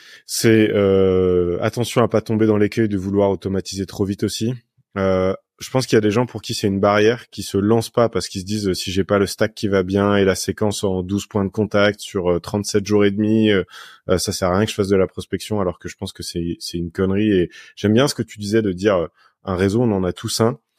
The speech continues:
Euh, c'est juste qu'il faut penser, euh... tu sais, si je devais prendre une analogie, c'est un peu comme jouer au billard, quoi. Tu joues avec les bandes.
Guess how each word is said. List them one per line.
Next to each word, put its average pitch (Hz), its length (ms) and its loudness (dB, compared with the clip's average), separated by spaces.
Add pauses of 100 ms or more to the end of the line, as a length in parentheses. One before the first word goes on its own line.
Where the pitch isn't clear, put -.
(200)
Euh, 95 240 4
c'est - 180 -6
juste 110 180 -8
qu'il - 140 -8
faut 98 160 -6
penser, 104 380 -2
euh... 101 240 4 (420)
tu 117 120 -6
sais, - 80 -8
si 107 100 -8
je - 80 -12
devais 107 220 4
prendre 110 200 -2
une 107 120 0
analogie, 101 420 0
c'est - 140 -6
un 92 80 -6
peu 131 120 -4
comme 107 200 0
jouer 101 160 0
au 98 40 2
billard, 104 380 0
quoi. 85 160 -10 (360)
Tu - 120 -12
joues 110 160 2
avec 113 220 4
les 113 80 0
bandes. 107 300 0